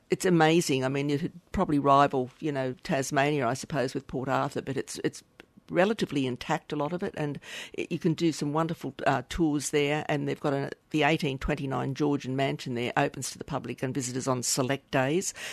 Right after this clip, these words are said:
So make sure you check all these things when you get there, 'cause sometimes these houses and, uh, museums aren't open daily. And if you,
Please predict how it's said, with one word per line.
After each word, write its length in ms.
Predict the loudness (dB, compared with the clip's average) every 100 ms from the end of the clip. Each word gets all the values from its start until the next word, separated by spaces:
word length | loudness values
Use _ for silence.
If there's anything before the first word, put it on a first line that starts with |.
| -2
So 100 | 4
make 160 | 4
sure 160 | 4 2
you 60 | 2
check 260 | 2 2
all 140 | 2 2
these 200 | 2 2
things 240 | -2 0
when 120 | -2
you 80 | 0
get 240 | 0 -2
there, 80 | -2
'cause 180 | -4 -2
sometimes 480 | 0 0 0 0 0
these 420 | 2 2 2 -2 -6 -10 2
houses 520 | 4 4 4 0 -2 -2
and, 320 | -2 -4 -6 -4
uh, 160 | -2
museums 540 | -2 -4 0 0 2 2
aren't 200 | 2 2
open 360 | 0 0 -4
daily. 560 | -2 0 0 -2 -6 -10 -20 -10
And 140 | -4 -4
if 120 | -4
you, 100 | -6